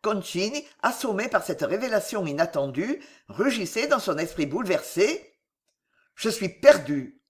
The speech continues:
Oh, le démon d'enfer ! » Jean reprit d'un air indifférent. « Comprends-tu ce qui va se passer ? Mon compagnon sait que pour rien au monde,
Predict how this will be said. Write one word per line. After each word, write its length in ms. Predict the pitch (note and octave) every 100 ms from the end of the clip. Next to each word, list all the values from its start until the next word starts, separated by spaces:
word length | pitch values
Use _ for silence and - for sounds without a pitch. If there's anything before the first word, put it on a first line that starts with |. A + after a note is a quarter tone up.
| _ -
Oh, 240 | B3+ E3+
le 140 | D3+ C#3+
démon 440 | - C#4+ B3 A#3+
d'enfer ! » 800 | F#3+ B3+ - - C#3 - - - _ _ _ _ _ _ _ _ _ _ _ _
Jean 400 | B2+ D3+ E3 A#3
reprit 380 | A3+ - A3 C4
d'un 160 | G#3+
air 120 | F3 B3
indifférent. « 840 | E3+ E3+ - C#3+ B2 C#3 E3+ _ _ _ _ _
Comprends-tu 540 | - C#4 F#3+ E3+ F3+ C#4
ce 80 | E4+
qui 160 | D#4
va 140 | G3+ G#3
se 100 | E3+
passer ? 640 | D3 D3+ F#3 G#3+ F#4 - _ _ _ _ _
Mon 160 | D3+ E3
compagnon 540 | B3+ C#4+ D#4 B3 F3
sait 360 | - G#3 D4 E4
que 80 |
pour 220 | G3 E3 C3+
rien 220 | G#3+ C4+
au 40 |
monde, 420 | E3+ D3+ G3+ C#4